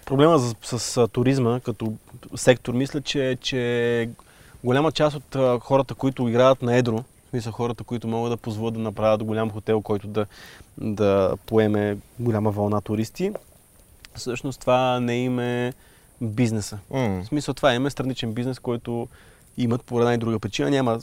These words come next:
Speaker 1: всеки, който има някакви наблюдения, знае защо правят хората хотели много често. И, и то няма как да бъде,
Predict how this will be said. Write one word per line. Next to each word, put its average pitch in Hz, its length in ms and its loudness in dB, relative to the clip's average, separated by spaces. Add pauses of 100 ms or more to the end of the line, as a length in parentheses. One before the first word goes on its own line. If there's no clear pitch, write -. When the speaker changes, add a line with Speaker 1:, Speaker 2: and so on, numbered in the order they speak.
Speaker 1:
всеки, - 360 0
който 127 360 0
има 117 280 0 (220)
някакви 135 300 0
наблюдения, 131 440 0
знае 131 200 2
защо 117 280 0
правят 131 260 6
хората 123 280 0
хотели 101 400 -4 (300)
много 101 180 0
често. 101 460 -4 (640)
И, 160 260 0 (180)
и 151 80 -4
то - 220 -4
няма 208 200 2
как 202 140 -2
да 175 100 2
бъде, 170 560 0